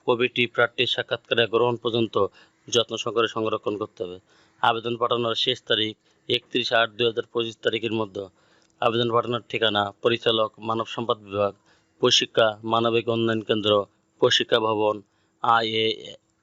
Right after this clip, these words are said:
গ, সেকশন দুই, মিরপুর, ঢাকা এক দুই এক ছয় বরাবর রেজিস্টার্ড ডাকযোগে অথবা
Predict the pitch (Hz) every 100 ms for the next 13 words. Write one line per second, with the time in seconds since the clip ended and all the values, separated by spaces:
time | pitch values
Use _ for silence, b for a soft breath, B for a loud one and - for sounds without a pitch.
0 | _ 117 107 110 101 104 - 120 - 117
1 | 110 107 104 104 107 113 - 110 110 104
2 | 98 101 107 - 104 101 - 120 101 101
3 | 104 107 107 - - 98 90 _ b b
4 | b - 117 113 107 104 104 113 113 -
5 | 123 113 95 _ _ _ _ _ - 107
6 | 110 107 113 110 107 110 107